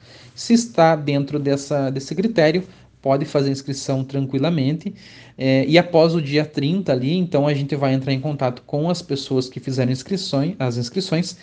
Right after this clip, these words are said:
pra que a gente possa efetivar essas matrículas e daí partir pras aulas que iniciam lá no dia doze.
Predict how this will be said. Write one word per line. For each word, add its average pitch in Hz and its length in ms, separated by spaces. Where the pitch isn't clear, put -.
pra 156 120
que 156 120
a - 20
gente 147 200
possa 143 440
efetivar 147 800
essas 147 240
matrículas 185 680
e 160 120
daí 151 320
partir 147 560
pras 139 280
aulas 127 500
que - 140
iniciam 135 500
lá 127 140
no 131 160
dia 123 260
doze. 113 380